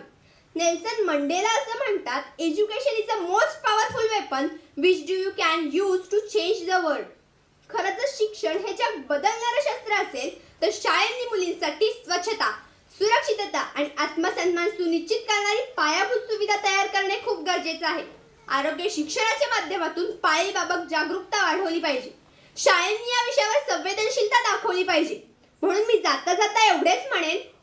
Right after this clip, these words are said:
"होऊ द्या ना वाद आता, संवाद झाला पाहिजे. अरे माणसाच्या स्पंदनाचा नाद आला पाहिजे. एक नवी साध जी होऊ द्यावी पोरकी. अरे माणसाच्या अंतरातून नाद आला पाहिजे. अरे माणसाच्या अंतरातून नाद आला पाहिजे."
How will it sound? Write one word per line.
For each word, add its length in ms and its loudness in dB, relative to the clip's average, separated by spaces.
"होऊ 280 4
द्या 200 4
ना 160 2
वाद 300 4
आता, 540 0
संवाद 500 4
झाला 320 0
पाहिजे. 420 0
अरे 220 0
माणसाच्या 800 2
स्पंदनाचा 840 0
नाद 420 4
आला 320 2
पाहिजे. 560 -2
एक 300 2
नवी 340 2
साध 320 2
जी 200 0
होऊ 340 4
द्यावी 340 2
पोरकी. 720 2
अरे 200 0
माणसाच्या 760 2
अंतरातून 760 0
नाद 280 4
आला 300 2
पाहिजे. 460 0
अरे 260 4
माणसाच्या 760 0
अंतरातून 720 0
नाद 280 4
आला 300 0
पाहिजे." 400 -4